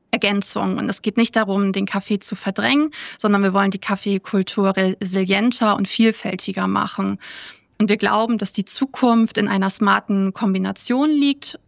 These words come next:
Zum einen die Erhaltung der geliebten komplexen Aromen, die wir aus unserem Kaffee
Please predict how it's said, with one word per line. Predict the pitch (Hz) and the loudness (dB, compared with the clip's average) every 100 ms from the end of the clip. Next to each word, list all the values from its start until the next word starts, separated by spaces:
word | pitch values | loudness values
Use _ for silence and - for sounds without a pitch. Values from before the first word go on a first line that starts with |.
| _ | _
Zum | - 208 202 | -6 -2 0
einen | - 208 202 196 - _ | 0 2 2 0 -6 _
die | 202 | 0
Erhaltung | 196 185 208 233 233 233 214 202 | 2 2 2 0 0 0 0 0
der | 190 | -2
geliebten | 202 202 - - | 0 -2 -2 -6
komplexen | 190 202 - 202 - - 202 | -4 -4 -2 -4 -2 -2 0
Aromen, | 196 220 277 294 | 2 2 2 2
die | 247 226 | 0 -2
wir | 226 220 - | 0 2 0
aus | 208 | -2
unserem | 226 214 214 | -2 0 0
Kaffee | 220 220 - 220 208 | 0 -2 0 0 0